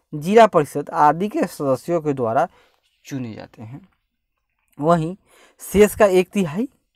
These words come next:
तो यह कहाँ से आएगा? तो एक तिहाई सदस्य विधानसभा के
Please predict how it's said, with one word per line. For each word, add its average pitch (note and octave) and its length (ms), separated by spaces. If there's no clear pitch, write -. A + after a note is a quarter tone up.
तो D3+ 40
यह G#3 140
कहाँ G#3 260
से G3+ 120
आएगा? F#3+ 240
तो F3 60
एक G3+ 260
तिहाई A3+ 260
सदस्य E3 440
विधानसभा F3 800
के D#3+ 260